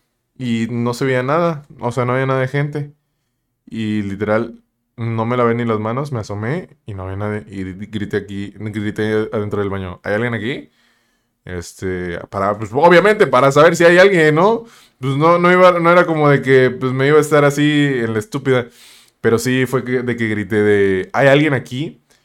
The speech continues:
Y, y nadie me contestó.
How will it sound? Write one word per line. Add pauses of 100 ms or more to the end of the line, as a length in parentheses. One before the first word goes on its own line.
(1080)
Y,
y
nadie
me
contestó.